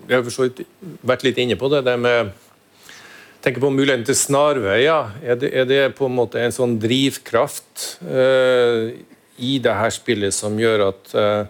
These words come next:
man aksepterer, eh, både å ta snarveier og, og kanskje begår lo-, beg-, begår lovbrudd, eller i hvert fall opererer i gråzone, at det er på grunn av at det her kravet om, om sportslig suksess.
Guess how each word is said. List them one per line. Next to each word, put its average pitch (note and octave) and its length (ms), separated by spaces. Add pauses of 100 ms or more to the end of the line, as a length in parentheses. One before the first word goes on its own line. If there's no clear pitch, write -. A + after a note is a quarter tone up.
(1000)
man C3 120
aksepterer, C#3+ 840 (220)
eh, C#3+ 420
både C#3+ 340
å C#3 40
ta C#3+ 100
snarveier C3 720
og, C3 680
og B2 180
kanskje C3 280
begår B2 440
lo-, C3 240 (280)
beg-, B2+ 440
begår B2 340
lovbrudd, A#2+ 560
eller A2+ 200
i G#2+ 40
hvert A#2 160
fall B2 140
opererer A#2+ 340
i A2+ 80
gråzone, A#2 760 (100)
at A#2+ 100 (100)
det B2+ 100
er A2 140 (100)
på A#2 120
grunn C3+ 380
av G#2+ 220
at A2+ 140
det A2 120
her A2+ 260 (600)
kravet A#2+ 720
om, A2 420
om G#2+ 280
sportslig - 580
suksess. C3 500